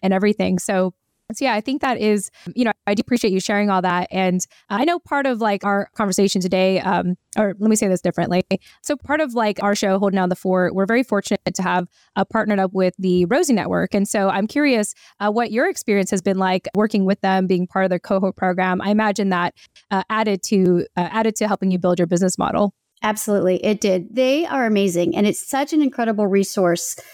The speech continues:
Speaker 2: for service members or spouses or things like that that are thinking of being an entrepreneur. They are incredible. I went into it with no expectation,
Speaker 1: Mm-hmm.
Speaker 2: actually, just didn't really know. And to be,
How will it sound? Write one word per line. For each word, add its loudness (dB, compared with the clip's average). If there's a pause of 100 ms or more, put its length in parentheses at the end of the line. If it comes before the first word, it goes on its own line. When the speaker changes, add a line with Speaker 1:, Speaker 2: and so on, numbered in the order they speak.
(140)
Speaker 2:
for 0 (200)
service 0
members 2
or 0
spouses 0
or 2
things 2
like -2
that -2
that 0
are 2
thinking 0
of -2
being 2
an 4
entrepreneur. 2
They 0
are 2
incredible. -2 (160)
I 0
went 2
into 0
it -2
with -2 (120)
no 2
expectation, 0
Speaker 1:
Mm-hmm. 0
Speaker 2:
actually, 0
just -4
didn't 2
really 2
know. 2 (400)
And 4
to 2
be, 0